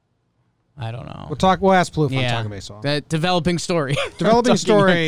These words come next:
Speaker 1: Baseball.
Speaker 2: Phantom I L
Speaker 1: Check,
Speaker 2: stints.
Speaker 1: check into Thursday's episode.
Speaker 2: Phantom I L stints may be running rampant.
Speaker 1: Yeah.
Speaker 2: <laughs>
Speaker 1: Damn. I, crazy we didn't think of that earlier, but.
Speaker 2: Okay. Anything else on the roster? Like, we have other voicemails.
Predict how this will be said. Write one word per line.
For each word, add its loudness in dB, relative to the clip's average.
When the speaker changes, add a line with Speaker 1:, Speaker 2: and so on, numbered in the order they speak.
Speaker 1:
Baseball. -4
Speaker 2:
Phantom 0
I 4
L 4
Speaker 1:
Check, 0
Speaker 2:
stints. 0
Speaker 1:
check 0
into 2
Thursday's 0
episode. -6
Speaker 2:
Phantom -2
I 0
L 2
stints -8
may -6
be -8
running -8
rampant. -6
Speaker 1:
Yeah. 2
Speaker 2:
<laughs> -20
Speaker 1:
Damn. 0
I, -4
crazy -10
we -14
didn't -16
think -16
of -12
that -10
earlier, -12
but. -10
Speaker 2:
Okay. -10
Anything 2
else 2
on 0
the 0
roster? 0
Like, -6
we 0
have 0
other -2
voicemails. -8